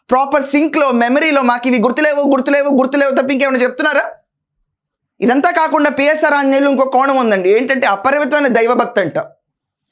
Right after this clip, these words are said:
మహిళల్ని ఎలా గుర్తుంచుకోవాలో తెలీదు, వాళ్ళు చేసిన అరాచకాలు ఎలా గుర్తుంచుకోవాలో తెలీదు, వాటి గురించి సవ్యంగా సాక్ష్యం ఎలా చెప్పాలో తెలీదు. కానీ వీళ్ళందరికీ దైవభక్తి. దైవభక్తిని ఎవరు ఖండించరండి, కానీ దైవభక్తి ఉన్న వాళ్ళు చేసే పనులు ఇవేనా?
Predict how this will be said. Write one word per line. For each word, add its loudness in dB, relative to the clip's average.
మహిళల్ని 2
ఎలా 2
గుర్తుంచుకోవాలో 0
తెలీదు, 2
వాళ్ళు 0
చేసిన 0
అరాచకాలు 0
ఎలా 2
గుర్తుంచుకోవాలో 0
తెలీదు, 0
వాటి 0
గురించి 0
సవ్యంగా 0
సాక్ష్యం 0
ఎలా 0
చెప్పాలో 0
తెలీదు. 0
కానీ 0
వీళ్ళందరికీ 0
దైవభక్తి. 0
దైవభక్తిని 0
ఎవరు 0
ఖండించరండి, -2
కానీ 0
దైవభక్తి 0
ఉన్న 2
వాళ్ళు 0
చేసే 2
పనులు 0
ఇవేనా? 0